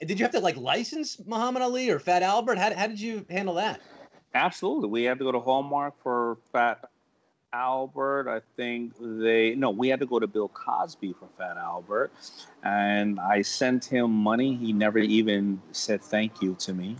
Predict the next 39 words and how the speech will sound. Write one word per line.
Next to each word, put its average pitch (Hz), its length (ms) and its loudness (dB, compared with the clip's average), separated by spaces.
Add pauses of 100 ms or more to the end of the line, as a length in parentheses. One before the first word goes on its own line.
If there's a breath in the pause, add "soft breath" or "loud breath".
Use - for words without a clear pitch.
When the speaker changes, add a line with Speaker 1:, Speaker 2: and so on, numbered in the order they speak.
(320)
Speaker 2:
anytime 104 500 2
that 98 100 -2
I've 98 220 2
sent 98 300 -2
him 101 120 2
money 98 360 2 (520 loud breath)
in 104 80 2
the 101 80 4
past. 101 640 2
Uh, 101 420 2
then 107 340 -2
we 110 100 -2
did 104 180 -2
Muhammad 104 360 0
Ali. 104 400 0 (420 soft breath)
And 110 220 -2
even 139 220 0
in 131 100 2
Muha-, 117 540 0
Muhammad 113 340 0
Ali's 104 340 0
weakened 110 400 -2
condition, 110 560 0 (440 loud breath)
whenever 110 420 4
we 123 180 6
sent 113 280 0
him 113 140 0
money, 113 340 2 (760 soft breath)
he 131 220 2
would 117 240 4
come 123 280 -2
up 117 200 0
to - 140 -2
the 110 80 4
office. 98 460 0
He 110 100 0
would 101 140 0
take 113 240 -2
a - 60 -8